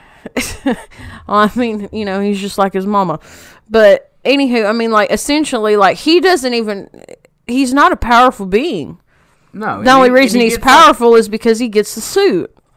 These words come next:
Speaker 1: And he gets that serum shit, basically.
Speaker 2: Yeah.
Speaker 1: Like, he gets his super soldier serum that, you know, gives him, like, extra abilities, like, you know, old T'Challa.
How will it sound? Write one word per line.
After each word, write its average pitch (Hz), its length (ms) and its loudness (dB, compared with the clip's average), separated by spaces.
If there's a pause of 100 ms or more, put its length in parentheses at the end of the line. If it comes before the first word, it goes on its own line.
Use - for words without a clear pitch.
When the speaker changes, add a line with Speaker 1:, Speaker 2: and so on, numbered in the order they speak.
Speaker 1:
And 170 100 -10
he 180 60 -8
gets 202 200 -8
that 175 200 -8
serum 170 420 -6
shit, 123 360 -12
basically. 123 480 -6
Speaker 2:
Yeah. 269 160 2
Speaker 1:
Like, 165 100 -4
he 151 80 -10
gets 160 140 -12
his 151 160 -16
super 170 280 -14
soldier 131 400 -14
serum 135 400 -10
that, 120 200 -18 (340)
you 147 120 -16
know, 135 160 -14
gives 135 220 -16
him, 131 120 -12
like, 120 160 -12
extra 139 340 -12
abilities, 143 500 -10
like, 131 280 -6 (180)
you 127 140 -14
know, 120 340 -10 (1040)
old 131 180 -14
T'Challa. 127 640 -6